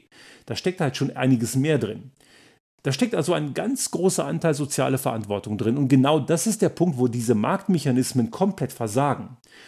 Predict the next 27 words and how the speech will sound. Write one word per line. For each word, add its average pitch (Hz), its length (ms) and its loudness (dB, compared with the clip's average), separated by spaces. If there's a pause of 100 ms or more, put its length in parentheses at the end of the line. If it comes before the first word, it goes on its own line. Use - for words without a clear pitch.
(120)
Und 123 80 -2
das 131 140 2
sehen 165 320 2
wir 147 160 2
eben, 139 380 -4
sehen 156 200 0
wir 147 100 0
eben 147 140 -4
auch 135 140 -4
in 135 80 0
diesem 143 240 0
Bereich. 123 400 -6
Denn 139 300 4 (480)
der 123 460 4
Grund 151 280 4
und 127 140 0
Boden, 170 320 2
den 117 140 4
braucht 143 280 0
man 139 100 4
natürlich 127 580 0
auch, 135 460 2 (400)
und 131 80 -2
nicht 123 160 -2
nur 123 80 4
für 113 160 -2
die 110 320 -4